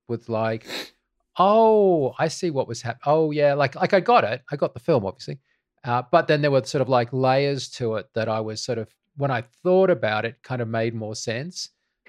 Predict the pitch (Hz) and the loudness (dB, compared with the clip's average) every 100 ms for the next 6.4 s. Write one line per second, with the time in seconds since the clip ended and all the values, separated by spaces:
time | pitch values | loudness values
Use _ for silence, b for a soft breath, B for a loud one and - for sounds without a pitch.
0 | _ 131 127 120 117 117 _ _ _ _ | _ -4 -2 -4 -6 -10 _ _ _ _
1 | 147 147 196 196 165 151 139 - 143 139 | -4 -2 0 0 2 0 0 -4 -4 -4
2 | 123 120 - _ 117 113 117 113 107 - | -8 -8 -12 _ -2 0 -2 -2 -4 -8
3 | 127 110 - 120 123 - 95 - - 127 | -8 -8 -4 -4 -2 -4 -10 -16 -14 -2
4 | 151 165 165 143 135 123 120 120 117 _ | -2 -2 -4 -8 -4 0 2 0 -2 _
5 | _ _ - 131 131 127 - - 131 120 | _ _ -6 -2 0 -2 -6 -10 -6 -6
6 | - _ - | -6 _ -8